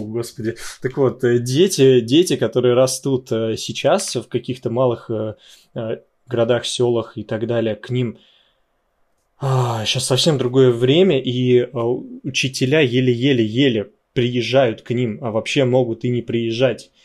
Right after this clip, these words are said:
И эти села, школы умирают, в общем. То есть,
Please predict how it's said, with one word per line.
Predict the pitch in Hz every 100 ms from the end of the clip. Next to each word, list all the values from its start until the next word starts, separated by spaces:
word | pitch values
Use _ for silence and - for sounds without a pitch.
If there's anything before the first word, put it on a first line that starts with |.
| _ -
И | 123 120 - 127
эти | 127 120
села, | - 147 143 123 117
школы | 113 - 139 139 123
умирают, | 120 123 131 131 110
в | 117
общем. | - 117 127
То | -
есть, | 120 120 -